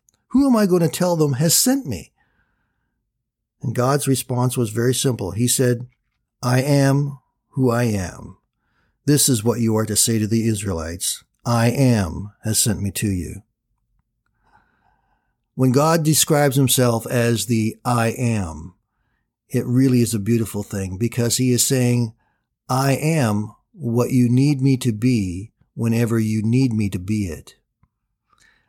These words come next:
And all you have to do is read through the Bible and see how God was so many different things at times when people were facing so many different problems.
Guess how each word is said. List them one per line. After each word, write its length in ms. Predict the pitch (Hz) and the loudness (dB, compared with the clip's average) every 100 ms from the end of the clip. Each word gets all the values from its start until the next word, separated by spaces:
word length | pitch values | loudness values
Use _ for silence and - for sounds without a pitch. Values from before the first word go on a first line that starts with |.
| - | -8
And 140 | 131 | -2
all 100 | 185 | 2
you 120 | 262 | 4
have 140 | 175 185 | 2 2
to 60 | |
do 160 | 151 156 | 2 4
is 140 | 131 | 2
read 220 | 110 143 135 | 2 0 0
through 180 | 139 | -4
the 0 | |
Bible 440 | 104 98 113 110 95 | -4 -6 -6 -6 -8
and 100 | 98 | -6
see 220 | - 156 | -4 -2
how 180 | 120 135 | -2 -4
God 400 | 110 139 147 143 | -2 -2 0 0
was 340 | 123 127 123 | 2 2 2
so 340 | - - 180 180 | 2 2 2 2
many 320 | 170 165 151 | 2 2 0
different 600 | 123 113 151 - 139 123 | -2 -2 -2 0 -4 -2
things 560 | 156 143 117 120 113 | 0 2 2 0 -2
at 240 | 120 131 - | -4 -6 -6
times 440 | - 139 135 131 | -6 -2 0 0
when 280 | 113 123 120 | 0 0 0
people 340 | - 156 - | 0 -4 -4
were 160 | 127 127 | -2 -2
facing 460 | 127 139 127 127 117 | 2 0 2 0 0
so 260 | - 143 | 0 2
many 260 | 139 127 120 | 2 2 2
different 560 | 113 117 135 120 107 | 0 -2 -2 -2 -8
problems. 840 | - 127 123 104 82 - - - | -10 -6 -4 -4 -8 -14 -18 -20